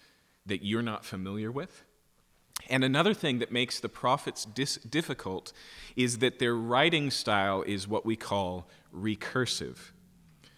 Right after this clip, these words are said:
Recursive means to go back to the beginning and tread the same ground again, okay? But not repetition. The prophets don't repeat themselves over and over.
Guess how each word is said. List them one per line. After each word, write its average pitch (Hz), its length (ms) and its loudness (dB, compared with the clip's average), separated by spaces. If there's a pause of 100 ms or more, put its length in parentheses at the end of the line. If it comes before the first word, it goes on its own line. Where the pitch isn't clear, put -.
(240)
Recursive 143 580 6
means 127 340 2
to 113 100 -4
go 107 160 -2
back 113 320 2
to 175 100 -8
the 151 80 -4
beginning 101 560 -4
and 98 180 -6
tread 120 440 -2
the 113 100 -4
same 98 400 0
ground 87 500 -4
again, 80 400 -8 (540)
okay? 82 300 -8 (360)
But 135 140 4
not 160 240 10 (260)
repetition. 147 1000 2 (500)
The 127 80 0
prophets 175 420 10
don't 151 300 2
repeat 123 560 -4
themselves 104 600 2
over 104 280 -2
and 98 140 -4
over. 92 380 -4